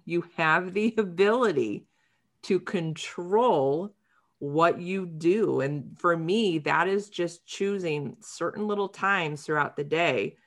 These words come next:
with very focused. Like, I'm gonna spend ten minutes and I'm only focusing on posts in my newsfeed, and I'm going to engage there. Then I get out.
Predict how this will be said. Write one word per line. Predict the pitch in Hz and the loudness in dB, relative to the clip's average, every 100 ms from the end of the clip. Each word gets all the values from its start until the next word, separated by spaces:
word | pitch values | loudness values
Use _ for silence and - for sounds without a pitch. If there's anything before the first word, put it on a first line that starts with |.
| _ _ _ _ - | _ _ _ _ -8
with | 160 165 156 - _ _ _ _ - _ | 2 4 4 -2 _ _ _ _ -20 _
very | - 143 165 170 170 165 | -10 0 4 6 4 2
focused. | - 156 147 107 104 | 0 0 0 -2 -4
Like, | 131 123 - - | -4 -4 -8 -2
I'm | 139 | 0
gonna | 160 160 | 0 -4
spend | - 143 135 | -4 -4 -4
ten | - 202 | -2 0
minutes | 226 214 226 226 - _ _ | 2 2 -2 -6 -20 _ _
and | - | -10
I'm | 113 - - | -10 -8 0
only | 185 202 214 214 214 _ | 2 2 0 0 -4 _
focusing | _ - 175 175 175 185 185 185 | _ -2 0 0 -4 -4 -4 -4
on | 151 143 | -6 -6
posts | - 160 160 | -4 -4 -4
in | 170 | -6
my | 165 | -6
newsfeed, | 156 139 135 - - - _ _ _ | -4 -4 -4 -10 -12 -16 _ _ _
and | 135 | -6
I'm | 139 147 | -4 -2
going | 143 143 | -2 -4
to | 139 151 | -4 -6
engage | 151 147 143 - | -4 -4 -6 -6
there. | 139 - - - _ _ | -6 -6 -10 -18 _ _
Then | 208 220 | -10 -8
I | 220 | -8
get | 233 240 220 - | -8 -10 -10 -10
out. | 165 - - _ - | -8 -10 -12 _ -20